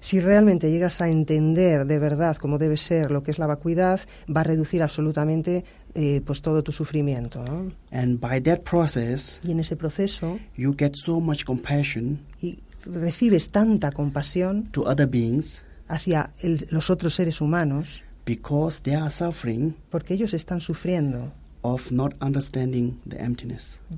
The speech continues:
Speaker 1: el no comprender lo que es la vacuidad.
Speaker 2: Because of not understanding emptiness,
Speaker 1: Y al no entenderla,
Speaker 2: you are come under the control of negative mind.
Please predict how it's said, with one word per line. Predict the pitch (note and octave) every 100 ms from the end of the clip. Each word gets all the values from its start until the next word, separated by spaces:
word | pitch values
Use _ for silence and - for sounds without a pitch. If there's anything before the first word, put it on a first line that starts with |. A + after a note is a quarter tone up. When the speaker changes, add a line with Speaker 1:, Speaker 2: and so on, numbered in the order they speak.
| - -
Speaker 1:
el | E3+ E3+ E3+
no | F#3 G3+ G#3
comprender | - E3+ D#3+ D3+ D3+ E3 E3+ -
lo | D#3+ D3
que | D#3
es | D3+ -
la | D3+
vacuidad. | D3 C#3 C#3 B2 C#3 - - - - - - -
Speaker 2:
Because | A#2 - D#3+ E3
of | D3
not | C#3+ C#3+
understanding | C#3 C#3 C#3 C3 B2+
emptiness, | - D#3 D#3 C3+ B2 D3 - - -
Speaker 1:
Y | E3+
al | D#3+ E3+
no | G#3
entenderla, | F3+ D#3 D3+ F#3 G#3+ E3 F3+ C#4+ - - -
Speaker 2:
you | B2 C3+ D3 -
are | B2+ B2+ C3 D3 - - - -
come | C#3+ B2+
under | C3+ B2+
the | A2+
control | - B2 B2+ - C3+ C3+
of | - A#2 D3 - - - -
negative | B2 A#2+ B2 B2
mind. | A#2 G2+ A2 -